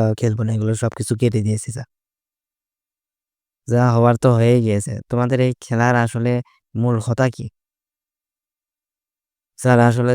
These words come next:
শামসুল ভাই এগুলো সব কিছু নিয়ন্ত্রণ করে। আমাদের এলাকার সবগুলো টাকা ভরে দেওয়া, টাকা উত্তোলন করা,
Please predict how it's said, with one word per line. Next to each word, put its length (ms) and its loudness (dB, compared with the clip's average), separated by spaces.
শামসুল 520 -2
ভাই 200 2
এগুলো 280 2
সব 240 -4
কিছু 260 -4
নিয়ন্ত্রণ 540 0
করে। 220 -6
আমাদের 340 -2
এলাকার 380 0
সবগুলো 480 -4
টাকা 300 2
ভরে 240 0
দেওয়া, 200 0
টাকা 240 -2
উত্তোলন 460 4
করা, 200 4